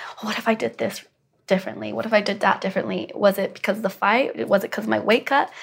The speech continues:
Was it because things that happened outside of my fights?" And you start to, like, like, spiral out of control of all these what ifs. And I remember talking to my coach about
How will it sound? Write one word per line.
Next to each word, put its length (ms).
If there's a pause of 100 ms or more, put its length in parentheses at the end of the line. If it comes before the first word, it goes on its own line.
(200)
Was 100
it 80
because 300
things 460
that 160
happened 320
outside 380
of 120
my 160
fights?" 560 (440)
And 140
you 100
start 360
to, 140
like, 440 (1600)
like, 280 (840)
spiral 680
out 180
of 100
control 640 (320)
of 440
all 160
these 220
what 160
ifs. 380
And 80
I 40
remember 360
talking 340
to 100
my 120
coach 340
about 420